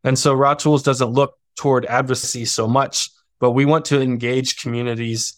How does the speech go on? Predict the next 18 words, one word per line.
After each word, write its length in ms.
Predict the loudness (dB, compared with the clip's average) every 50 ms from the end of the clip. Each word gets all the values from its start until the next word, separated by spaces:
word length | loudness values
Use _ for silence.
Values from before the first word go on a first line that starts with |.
| _ _ _ _
in 120 | -4 -2 0
the 140 | 2 2
act 240 | 2 2 2 0 0
of 100 | -2 -2
turning 300 | 0 0 0 0 0 0
a 60 | -2
gun 220 | 0 0 2 2 2
into 240 | 0 0 0 0 0
a 60 | 2
garden 320 | 2 2 2 2 2 0
tool, 360 | -2 -2 -2 -2 -2 -2 -4 _ _ _ _ _ 0
but 200 | 0 0 0 2
do 200 | 4 4 6 6
it 180 | 6 4 0 -4
from 460 | -2 2 2 4 4 2 0 0 -2 -4
a 120 | -6 -6
survivor-centered 1040 | -4 0 0 0 2 4 4 4 4 4 2 2 0 0 0 0 0 0 0 -2 0
lens. 520 | 0 0 0 0 0 -4 -6 -8 -10 -12